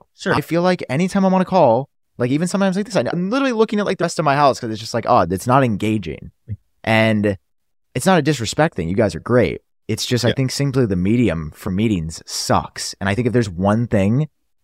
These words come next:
Speaker 2: that could make things that we all hate better, like, in person's always gonna be better than two D and virtual, and
Speaker 3: Sure.
Speaker 2: obviously better than even virtualized three D would be in person. But how do you get closer to that? And I just, there's something about this.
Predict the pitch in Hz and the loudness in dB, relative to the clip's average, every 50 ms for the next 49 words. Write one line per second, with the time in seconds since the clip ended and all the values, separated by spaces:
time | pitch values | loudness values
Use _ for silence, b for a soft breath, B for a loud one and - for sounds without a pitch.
0 | _ - - 104 104 101 - 113 85 90 92 95 95 101 110 - - - - - | _ -6 -2 -2 0 0 0 -2 -2 -2 0 2 2 2 0 0 -4 -16 -18 -20
1 | - - - 107 104 113 107 113 - 107 104 - - 98 101 107 107 107 107 104 | -10 -4 -2 0 0 0 -2 -2 -4 -4 -4 0 2 4 4 4 4 2 0 -2
2 | 107 - 78 71 - 85 80 82 107 127 156 180 185 _ _ _ _ _ _ - | -2 -4 -6 -8 -6 -4 -2 0 2 2 0 0 -2 _ _ _ _ _ _ -6
3 | - 156 - - 196 208 202 190 - 185 180 175 - 156 143 127 113 107 117 110 | -4 -4 -2 2 0 0 0 0 0 0 0 0 -2 -2 0 2 4 4 4 4
4 | 117 110 - 113 101 98 90 92 78 80 80 78 76 78 73 78 76 76 - - | 4 2 2 0 0 2 2 2 0 0 -2 -2 -2 -2 -4 -4 -4 -6 -4 -4
5 | 78 69 69 62 57 71 85 95 _ _ - 90 90 76 76 73 71 - - 78 | -4 -4 -4 -6 -6 -6 -8 -10 _ _ -6 -4 -4 -2 -2 -4 -6 -6 -6 -6
6 | 69 69 73 95 - _ _ _ _ - - 98 98 95 92 92 92 - - 90 | -4 -4 -4 -6 -8 _ _ _ _ -10 -6 -4 -2 -2 -2 -2 -4 -4 -6 -6
7 | 80 76 76 80 82 - _ - 90 87 90 92 92 92 92 90 87 90 90 90 | -6 -4 -6 -6 -8 -10 _ -6 -4 -2 0 0 0 0 0 -2 -2 -4 -4 -4
8 | 90 90 87 85 - - 87 104 131 151 147 - - 135 110 98 87 80 76 73 | -4 -4 -6 -8 -8 -6 -2 2 2 2 2 0 -2 -4 -4 -2 -4 -4 -6 -8
9 | 78 - - - - - _ _ _ - - 98 90 85 80 73 73 73 76 80 | -10 -10 -12 -12 -14 -16 _ _ _ -6 -2 0 0 0 0 -2 -2 -4 -4 -4
10 | 80 95 92 101 117 123 131 135 127 135 - 76 - - - - - _ _ _ | -2 -2 -2 0 0 0 0 0 -4 -6 -8 -8 -8 -12 -16 -16 -20 _ _ _
11 | _ _ _ _ _ _ _ - 95 98 110 113 113 113 104 104 95 - - - | _ _ _ _ _ _ _ -6 -4 -2 0 0 0 0 0 0 -2 -4 -4 -8
12 | 85 82 - - 78 73 71 71 76 - 87 85 85 82 - - 113 107 - - | -8 -8 -8 -8 -8 -6 -6 -6 -6 -4 -4 -4 -4 -6 -6 -6 -6 -8 -8 -12
13 | _ _ _ _ _ _ _ - 113 110 107 - - 139 127 135 151 156 147 123 | _ _ _ _ _ _ _ -4 -4 -4 -2 -2 -2 -2 -2 0 0 0 2 2
14 | 113 101 101 - - 107 95 - | 2 2 2 0 -2 -2 -2 -2